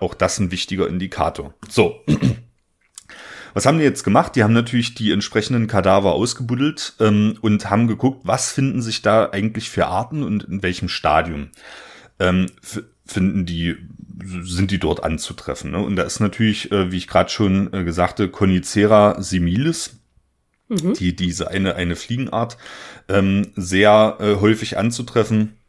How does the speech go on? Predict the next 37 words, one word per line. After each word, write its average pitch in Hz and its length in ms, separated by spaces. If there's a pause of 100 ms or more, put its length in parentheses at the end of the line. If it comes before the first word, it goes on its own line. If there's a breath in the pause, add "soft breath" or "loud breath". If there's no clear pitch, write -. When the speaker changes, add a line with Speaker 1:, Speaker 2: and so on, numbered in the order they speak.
(180)
Speaker 1:
Äh, 95 260
das 92 160
sind 160 160
scheinbar 135 360
auch 104 140
Fliegen, 143 520
die 107 160
sich, 104 400
äh, 101 180
auch - 320
erstmal 101 540
im, 98 240
im 92 160
adulten 113 500
Stadium 101 480
schon 123 540
durch 127 560 (140)
die 107 80
Boden, 131 720 (100)
durch, 98 600
durch 92 320
den 92 180
Boden 110 280
durchgraben 120 640
und 90 160
dann 98 240
im 98 260
adulten 98 460
Stadium 104 420
sozusagen 95 520
dort 92 200
Eier 98 220
legen 107 260
auf 87 120
den 104 180
La-, - 220
Leichnam. 120 420